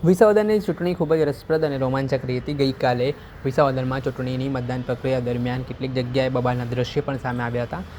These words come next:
જેમાં આમ આદમી પાર્ટીના નેતાઓના આરોપ હતા કે કેટલાક ગામોમાં બોગસ મતદાન પણ થવાનું છે તેવી આશંકાના પગલે તેઓ જે જે જગ્યાએ આ પ્રકારના મેસેજ તેમને મળતા હતા તે બૂથ ઉપર પહોંચતા હતા અને આ દરમિયાન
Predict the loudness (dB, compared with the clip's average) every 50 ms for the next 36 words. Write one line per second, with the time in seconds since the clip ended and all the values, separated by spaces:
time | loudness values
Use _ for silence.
0 | -8 -4 0 4 4 4 6 4 2 2 2 0 0 0 0 0 -2 -2 -2 -2
1 | 0 0 -2 0 0 -2 -2 -2 -2 -2 -4 -6 -8 -10 -8 -2 -2 -2 -2 -2
2 | -4 -10 -14 -14 -14 -16 -8 -6 -6 -4 -4 -4 -4 -2 0 0 0 -2 -4 -10
3 | -12 -6 -4 -2 -2 0 -2 -2 -2 -2 -2 0 0 0 -2 -2 -4 -8 -2 0
4 | 0 2 4 2 2 2 2 0 -2 -2 0 0 0 0 0 -2 -4 -6 -6 -6
5 | -6 -8 -8 -4 -2 0 0 0 0 0 0 0 0 0 0 0 0 0 -4 -4
6 | -2 -2 -2 -2 -2 -4 -4 -2 -2 -2 -2 0 0 0 0 -2 -8 -18 -16 -6
7 | -2 0 2 4 4 4 2 4 2 2 2 2 2 2 0 0 0 -2 -2 -2
8 | -2 -2 -2 -2 -2 -2 -2 -2 -2 -4 -4 -4 -4 -6 -4 -4 -4 -4 -4 -4
9 | -4 -4 -4 0 0 0 0 0 -2 -4 -2 -2 -2 -2 -2 -4 -4 -4 -4 -4
10 | -4 -2 0 0 0 0 -2 -4 -4 -2 -2 -2 -2 -2 -2 -2 -2 -4 -6